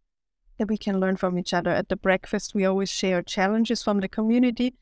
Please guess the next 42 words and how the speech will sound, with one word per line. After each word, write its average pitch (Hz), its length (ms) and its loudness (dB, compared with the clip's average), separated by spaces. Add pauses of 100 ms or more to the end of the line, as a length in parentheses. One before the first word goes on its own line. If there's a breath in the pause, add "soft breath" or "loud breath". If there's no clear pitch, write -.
(260)
and 190 140 0
ask 170 340 0
the 185 280 4
community 196 460 0
to 185 100 -4
brainstorm 180 760 -2
together. - 460 -8
So, - 240 -10 (1200)
um, 185 480 -2
and 208 120 2
then 202 140 4
we 208 120 4
have 202 260 0
deep 240 240 -4
dives, 208 440 2 (100)
<laughs> - 100 -16
as 196 180 -2
we 220 140 2
call 190 200 4
them, 185 140 -2
uh, - 220 -2
event 202 400 2
series 208 440 2
where 196 140 2
we 190 100 0
try 190 220 2
to 180 100 0
go 180 280 2
into 180 260 -2
the 175 80 -4
topic - 400 -2
of 165 140 -2 (100)
energy, 190 500 0
mobility, 185 920 0
or 165 380 -2 (480 soft breath)
H - 300 -6
two, 185 260 0
or, 185 160 4
or 214 40 4
something, 214 440 2
like, 180 200 2
specific, - 640 -4